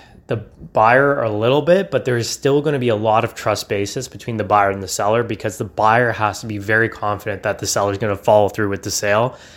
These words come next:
and close the deal. So that is a way that you can actually get the funds. And typically what's gonna happen is the way the funds are actually given to you is that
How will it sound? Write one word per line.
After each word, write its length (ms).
and 120
close 300
the 80
deal. 360
So 200
that 420
is 120
a 60
way 200
that 140
you 140
can 140
actually 300
get 180
the 60
funds. 380
And 180
typically 480
what's 240
gonna 200
happen 340
is 200
the 100
way 220
the 140
funds 280
are 80
actually 280
given 300
to 120
you 180
is 220
that 440